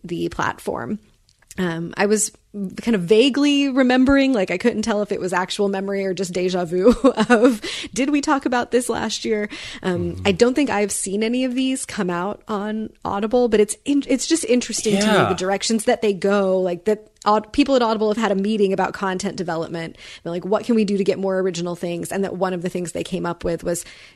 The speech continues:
Speaker 1: find some playwrights with, you know,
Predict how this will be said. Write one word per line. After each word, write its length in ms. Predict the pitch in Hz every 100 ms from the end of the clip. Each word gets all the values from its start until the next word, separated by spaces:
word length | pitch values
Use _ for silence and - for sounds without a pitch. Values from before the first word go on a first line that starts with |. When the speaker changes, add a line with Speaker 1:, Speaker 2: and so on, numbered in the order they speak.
| _ _ _ -
Speaker 1:
find 420 | - - 202 202
some 120 | 202
playwrights 840 | 190 202 190 185 175 175 - - -
with, 240 | 185 170 - -
you 120 | 196
know, 120 | 180